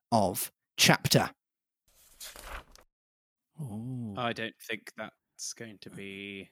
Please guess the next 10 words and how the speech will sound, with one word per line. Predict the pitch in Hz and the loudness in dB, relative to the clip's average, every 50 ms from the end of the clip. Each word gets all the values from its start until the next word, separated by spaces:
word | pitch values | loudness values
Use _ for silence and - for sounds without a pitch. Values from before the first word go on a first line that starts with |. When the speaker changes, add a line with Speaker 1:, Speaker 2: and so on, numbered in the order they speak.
| _ - _ - | _ -20 _ -10
Speaker 3:
uh, | 98 92 92 95 | -8 -8 -6 -4
Speaker 1:
Silver. | 95 95 - - - - - 139 151 175 180 196 208 208 208 185 139 131 131 127 123 120 120 117 117 113 107 101 - - - | 0 0 2 2 2 0 0 2 4 6 6 8 8 8 8 6 6 6 6 6 6 6 4 4 2 2 0 -2 -6 -4 -2
Speaker 3:
truth, | - - 254 254 240 226 - - - - - | 0 6 8 8 8 8 6 2 -6 -2 0
truth, | - - - 196 190 175 - - - - | 0 4 6 6 6 4 2 -4 -4 -2
truthful. | - - 208 175 160 - - - - 107 95 - - _ - - - - _ _ _ | 0 2 2 2 2 -2 -6 -4 -2 -2 -2 -4 -10 _ -20 -20 -20 -20 _ _ _
I | 131 | -4
don't | - 135 - | -4 -4 -2
think | - 113 | -4 -4
it's | 117 - - | -4 -4 -2
suddenly | - - 131 120 135 | -4 -4 -4 -4 -4